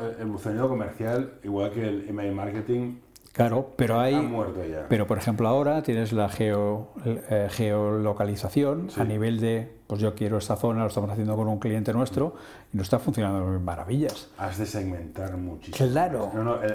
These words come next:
Speaker 1: el, el es-, el enviar mails físicos o electrónicos,
Speaker 2: Muchas veces
Speaker 1: el, el ratio es, he enviado, he enviado mil y si han abierto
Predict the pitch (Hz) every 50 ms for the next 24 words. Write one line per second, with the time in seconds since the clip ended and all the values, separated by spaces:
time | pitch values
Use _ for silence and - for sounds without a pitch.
0 | - - 107 107 - - 110 107 98 92 - - - - 104 98 92 92 107 123
1 | 135 143 127 120 110 101 90 85 - - - - - - - - - 127 123 123
2 | 117 - 117 101 95 - 98 92 98 92 90 - 117 127 131 135 151 135 - -
3 | - - - - - - - - - - - - - - - - 139 139 - 180
4 | 156 147 165 175 190 - - - 117 107 98 110 113 113 117 - 143 139 127 120
5 | 107 - - - 123 123 131 - 135 139 147 147 139 139 131 123 127 - 127 139
6 | 147 156 139 127 117 113 104 107 123 139 160 165 320 - - - - - - 110
7 | 107 127 147 135 120 101 87 87 - 92 80 73 -